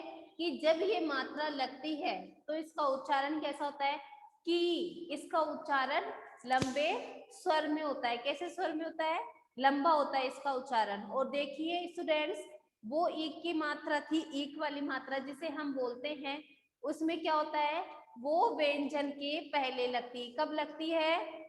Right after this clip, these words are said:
व्यंजन के पहले लगती है। और उसका उच्चारण कैसा होता है?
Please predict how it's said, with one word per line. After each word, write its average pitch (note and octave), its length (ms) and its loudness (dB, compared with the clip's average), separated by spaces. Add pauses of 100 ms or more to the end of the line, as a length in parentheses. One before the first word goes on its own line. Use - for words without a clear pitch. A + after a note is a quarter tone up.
(140)
व्यंजन C#4 580 2
के C#4+ 400 0 (180)
पहले B3+ 560 2
लगती B3 480 -2
है। A#3 340 0 (200)
और C4 140 4
उसका E4 320 0
उच्चारण D#4+ 540 2
कैसा D#4 280 0
होता E4+ 260 2
है? D4 240 0